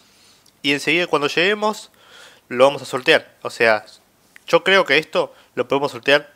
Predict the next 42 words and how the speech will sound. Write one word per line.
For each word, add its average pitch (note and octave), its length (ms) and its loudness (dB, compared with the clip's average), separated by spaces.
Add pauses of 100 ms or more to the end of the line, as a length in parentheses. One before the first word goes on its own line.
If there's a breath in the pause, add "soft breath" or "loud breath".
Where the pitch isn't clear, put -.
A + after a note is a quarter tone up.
pasado B2+ 340 2
mañana C3+ 340 2
o A2+ 120 0
mañana. G#2+ 480 -2
Porque A2+ 320 -8
de, A2 100 -6
de A2 300 -6
verdad, B2+ 320 2 (1200 soft breath)
tienen C#3+ 240 -2
que C#3+ 80 -4
aprovechar B2+ 420 4
esto, C#3 200 2
chicos. C3 420 -6 (100)
Que A2+ 120 -4
realmente C#3+ 520 2
es - 180 -2
una C#3 200 -4
oportunidad C3 420 -2
única. G#3 460 -4 (460 loud breath)
Hay B2 180 -2
que - 80 0
aprovechar C3 600 0 (480 loud breath)
y C3+ 100 -2
hay C3 120 0
que C3 120 -2
suscribirse C#3 560 -4
para A#2 200 2
que B2 280 -6 (180)
yo - 160 -8
llegue C3 200 0
a B2 40 2
los A#2+ 120 -4
veinte D3 200 -4
mil A#3 300 -4 (240)
y E3 120 -4
él E3 120 2
llegue D#3 400 -2
a A#2+ 140 6
los B2+ 280 -4 (120)
setecientos B2+ 720 -10
cincuenta A#2 420 -2
suscriptores. - 640 0